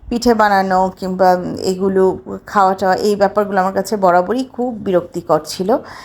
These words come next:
আর আগে যেহেতু আমি চাকরি করতাম আমার একদম ভালো লাগতো না এইসব কোনো কিছু। এখন ধীরে ধীরে আস্তে আস্তে সব কিছু শিখে যাচ্ছি, শিখে নিয়েছি। আহ, YouTube থেকে যদি আমার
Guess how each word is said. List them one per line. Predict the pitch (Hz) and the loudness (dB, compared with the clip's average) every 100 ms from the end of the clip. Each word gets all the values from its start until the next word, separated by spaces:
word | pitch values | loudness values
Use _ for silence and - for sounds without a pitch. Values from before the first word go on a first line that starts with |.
| - - | -20 -6
আর | - 180 | 0 0
আগে | - - 185 208 | 0 -2 -2 -6
যেহেতু | 196 196 202 | -6 -2 -2
আমি | 185 190 | -2 -4
চাকরি | 196 190 254 | -4 -4 -6
করতাম | - 202 - 180 - | -6 -6 -2 -4 -4
আমার | 180 180 - | -2 -2 -2
একদম | 202 220 262 | -4 0 -2
ভালো | - 175 | 0 0
লাগতো | 175 160 - | 0 -2 -4
না | 170 202 | -2 -2
এইসব | 175 170 170 | -4 -6 -8
কোনো | 170 165 | -8 -8
কিছু। | 165 - 285 - - - - - | -10 -6 -6 -6 -14 -14 -10 0
এখন | 302 302 349 | 0 0 0
ধীরে | 294 254 | 2 2
ধীরে | 233 233 254 427 | 2 0 0 0
আস্তে | 160 190 - | 0 0 -2
আস্তে | 170 170 | -6 -6
সব | 170 156 - | -6 -6 -6
কিছু | 165 - 226 | -10 -4 -6
শিখে | - 226 - 196 190 | -2 -4 0 0 0
যাচ্ছি, | - 160 - - 208 | 0 0 0 -6 -6
শিখে | 220 190 - | -8 -8 -6
নিয়েছি। | 147 147 135 - 151 - - - - - | -4 -4 -4 -8 -12 -12 -14 -12 -12 0
আহ, | 185 180 - | 2 2 0
YouTube | 277 302 339 339 - | 0 2 2 0 -2
থেকে | 330 330 | -2 0
যদি | 311 311 320 | 0 2 2
আমার | 214 233 240 254 | 4 4 4 4